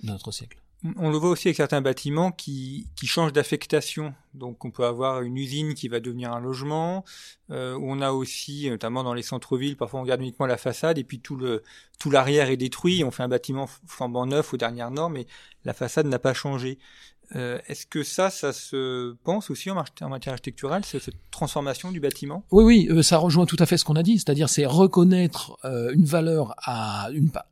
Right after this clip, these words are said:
Speaker 1: euh, au bâtiment ou à une partie du bâtiment. Vous, euh, on pense par exemple à, aux façades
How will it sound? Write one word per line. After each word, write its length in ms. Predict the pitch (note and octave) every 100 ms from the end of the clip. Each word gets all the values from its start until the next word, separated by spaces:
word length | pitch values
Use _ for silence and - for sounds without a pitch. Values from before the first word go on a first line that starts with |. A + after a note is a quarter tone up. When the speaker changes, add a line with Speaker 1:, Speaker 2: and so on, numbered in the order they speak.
| -
Speaker 1:
euh, 80 | D3
au 120 | B2
bâtiment 380 | C3 C3 C#3 D#3
ou 200 | D3 G#2+
à 20 |
une 100 | G#2
partie 260 | G#2+ B2 -
du 120 | C#3
bâtiment. 360 | A#2+ - E3 A3
Vous, 380 | C3 G#2 G#2+ G2 -
euh, 60 | G2 F#2
on 60 |
pense 240 | G2 G#2+ G#2+
par 180 | C#2+ E2+
exemple 400 | G2+ A2 G#2+ F#2
à, 320 | E2+ F2 D#2
aux 60 |
façades 340 | G2 G2 G#2+